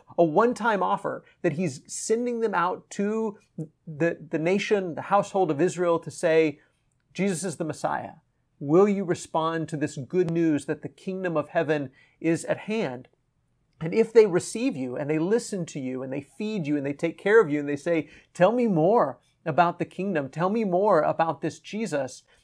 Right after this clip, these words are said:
as they cast out demons and cleanse the lepers and, and heal and do the things that Jesus in-,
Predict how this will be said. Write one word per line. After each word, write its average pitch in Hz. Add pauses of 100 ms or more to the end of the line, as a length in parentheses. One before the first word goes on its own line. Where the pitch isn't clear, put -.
as 160
they 165 (120)
cast -
out 165
demons 156
and 123
cleanse 190
the 165
lepers 143
and, 143 (240)
and 151
heal 170
and 135
do 185
the 175
things 170
that 151
Jesus 160 (340)
in-, 160